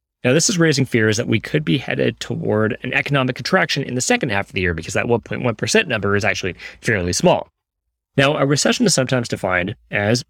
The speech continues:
two consecutive quarters of negative growth. This is a bar that the U S economy has now met. It's had two straight quarters of negative growth. But this is controversial, and different countries have different approaches to defining a recession. So in the U S's case,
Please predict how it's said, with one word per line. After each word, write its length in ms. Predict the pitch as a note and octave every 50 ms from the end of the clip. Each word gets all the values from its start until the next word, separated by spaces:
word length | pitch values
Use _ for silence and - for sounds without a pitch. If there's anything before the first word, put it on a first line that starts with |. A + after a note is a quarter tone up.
| _ _ _
two 240 | - - - C3+ C#3+
consecutive 500 | - D3+ C#3 - C3 A#2+ - B2+ B2+ -
quarters 300 | - G#2+ G2 F#2+ F#2+ F2+
of 60 | F2+
negative 360 | F#2+ F2+ F2 E2+ F2 F2 E2
growth. 140 | - - - - _ _ - -
This 200 | C3 C3+ - -
is 100 | F3+ F3
a 60 | E3
bar 380 | B2 - A2 G2 F#2+ F#2 F#2+ F#2+ - _ _ _
that 140 | - G#2+ -
the 100 | G#2+ G2+
U 220 | G2 G2+ G#2 G2+
S 140 | G2+ - -
economy 440 | - - F#2+ F2+ F2 F2 F2 F2 E2
has 160 | E2+ E2 -
now 260 | E2+ E2 D#2+ D#2+ E2 - -
met. 240 | F#3 G#3 - - - _
It's 160 | - - -
had 300 | - G2+ F#2+ F#2 F#2+ G#2 - _ _ _ _
two 200 | - - D3 D3+
straight 420 | D3 - - C3+ B2 A#2 C3 -
quarters 540 | - - - A2+ G#2 G#2 G#2 G2+ G2+ G2+ - -
of 160 | - A2+ A2
negative 460 | A2+ A2+ A2 G#2+ G#2 G#2+ G2+ G2 -
growth. 280 | - - - - - _ _ _ _ _ _ _ _ _ _ _ _ _
But 180 | G3 G3 - -
this 160 | C#3+ - -
is 60 | C3+
controversial, 680 | - C#3+ D#3 E3 - - C3+ A#2 A2 - C3 C3+ D#3 -
and 300 | D3+ B2 G#2+ A2 A2 A2
different 240 | G#2+ A#2+ - D#3 -
countries 340 | - C3 B2+ - C3+ A#2+ -
have 300 | G#2+ A2 A2 G#2+ G2 -
different 240 | - A2+ - A#2
approaches 480 | A2 - - D#3 D#3 - - A#2+ G#2 -
to 200 | - - - G#2+
defining 500 | G2+ G#2 G#2 - - G#2 G2+ G2+ G#2+ G#2+
a 40 | G#2+
recession. 520 | G#2+ A2+ - - G3+ D3+ - - - - -
So 200 | - - G2+ -
in 180 | - G#2+ G2
the 100 | G2 G2 G#2
U 160 | A2+ B2 D3+
S's 280 | F#3+ G3+ - - A#2+ -
case, 360 | - - F2+ F#2 C3+ D3+ -